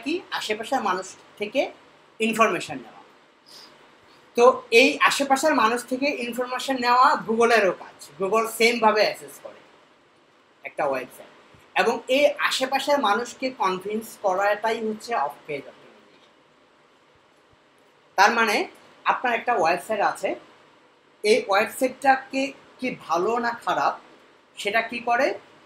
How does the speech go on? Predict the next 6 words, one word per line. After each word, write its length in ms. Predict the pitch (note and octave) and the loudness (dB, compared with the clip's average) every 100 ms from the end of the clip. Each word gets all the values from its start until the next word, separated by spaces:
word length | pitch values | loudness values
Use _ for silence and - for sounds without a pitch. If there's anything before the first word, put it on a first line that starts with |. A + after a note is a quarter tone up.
| _ - | _ -6
আশেপাশের 600 | F3 A3 A#3+ A#3 B3+ A3 | -4 -2 -4 -2 -4 -2
যত 200 | G#3+ A3+ | -2 -2
relevant 680 | A3+ F3+ G3+ A#3 A#3 C4+ - | -2 -2 2 2 2 -2 2
website 460 | E3+ F3+ - F#3 C3+ | 0 0 -4 -6 -6
আছে 360 | A#2 F#3+ D4+ - - - _ _ | -8 -8 -10 -12 -20 -20 _ _
সবগুলা 720 | - G#3+ F#3 G#3+ A#3+ D#4 G4 | -4 -2 -2 0 4 4 4